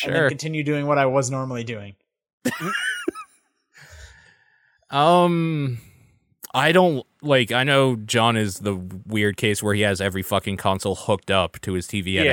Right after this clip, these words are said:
Speaker 2: any time.
Speaker 3: Yeah,
Speaker 2: I don't
Speaker 3: so
Speaker 2: like
Speaker 3: I, I'm an
Speaker 2: hooking
Speaker 3: edge
Speaker 2: up
Speaker 3: case.
Speaker 2: stuff. So
Speaker 1: That's true.
Speaker 2: you
Speaker 1: I
Speaker 2: know
Speaker 1: got
Speaker 2: what?
Speaker 1: two H D M I ports
Speaker 2: The
Speaker 1: on my T V.
Speaker 2: convenience of having a bunch of games that I absolutely love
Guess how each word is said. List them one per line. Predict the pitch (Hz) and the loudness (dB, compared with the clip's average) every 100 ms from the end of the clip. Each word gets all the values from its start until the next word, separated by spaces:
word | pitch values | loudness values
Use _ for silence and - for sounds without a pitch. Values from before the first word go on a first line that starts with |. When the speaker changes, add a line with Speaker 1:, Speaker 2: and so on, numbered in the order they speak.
| 110 | 0
Speaker 2:
any | 87 | -2
time. | 87 87 87 - _ _ _ _ - | -2 -2 -4 -8 _ _ _ _ -4
Speaker 3:
Yeah, | 123 120 | 2 2
Speaker 2:
I | |
don't | 143 139 | 2 2
Speaker 3:
so | 123 | 4
Speaker 2:
like | 127 135 | 4 4
Speaker 3:
I, | |
I'm | 135 | 4
an | 139 | 4
Speaker 2:
hooking | 131 | 4
Speaker 3:
edge | 123 151 117 | 4 2 2
Speaker 2:
up | 117 | 2
Speaker 3:
case. | 95 | 0
Speaker 2:
stuff. | - 120 120 - - - _ _ _ _ _ _ _ _ _ _ _ _ _ _ - 101 - _ | 0 0 0 -2 -12 -20 _ _ _ _ _ _ _ _ _ _ _ _ _ _ -20 -20 -20 _
So | - 110 107 | -4 0 2
Speaker 1:
That's | 101 95 | 2 0
true. | 196 | 2
Speaker 2:
you | 160 | 4
Speaker 1:
I | 214 | 6
Speaker 2:
know | 220 | 8
Speaker 1:
got | 202 | 8
Speaker 2:
what? | 233 | 6
Speaker 1:
two | - 190 196 220 | 4 0 0 0
H | 185 170 | -2 -2
D | 175 | -4
M | 165 147 | -2 0
I | 147 | 0
ports | - 107 95 - - - _ 135 | -2 -10 -10 -12 -12 -16 _ -4
Speaker 2:
The | 127 165 | -2 2
Speaker 1:
on | 190 | 2
my | 117 | 4
T | |
V. | 139 | 4
Speaker 2:
convenience | 156 170 196 214 - | 4 4 4 2 -2
of | - 143 | 0 0
having | 113 127 131 147 143 | 2 2 4 2 2
a | 143 123 | 0 0
bunch | 127 135 | 2 2
of | 143 | 0
games | 107 107 120 117 | 2 2 0 0
that | 113 110 - | 0 -2 0
I | 104 | 0
absolutely | 98 104 - 117 90 110 | 0 0 0 -2 -2 -2
love | 101 98 95 101 127 151 | -2 -2 2 2 2 -2